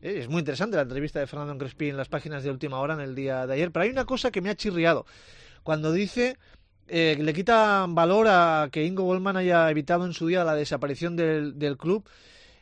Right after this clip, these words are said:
y, hombre, creo que ahí hubiera podido ser un poquito más generoso Fernando Crespi, porque con el, la inversión que ha hecho en el Atlético Baleares,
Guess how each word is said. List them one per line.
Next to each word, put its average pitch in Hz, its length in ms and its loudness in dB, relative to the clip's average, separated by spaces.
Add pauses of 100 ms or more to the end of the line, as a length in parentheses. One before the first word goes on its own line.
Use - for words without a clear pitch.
(100)
y, 151 220 0
hombre, 165 320 0 (260)
creo 170 180 2
que 170 100 0
ahí 180 360 2
hubiera 170 260 2
podido 165 180 0
ser 170 140 -2
un 165 80 -4
poquito 156 260 -2
más 156 140 -4
generoso 127 560 -8
Fernando 139 360 -10
Crespi, 131 460 -10
porque 135 360 -8
con 160 220 2
el, 151 260 -2 (420)
la 170 140 4
inversión 175 500 0
que 196 100 2
ha 190 80 8
hecho 180 180 0
en 160 80 -2
el 151 80 -2
Atlético 160 300 0
Baleares, 160 500 4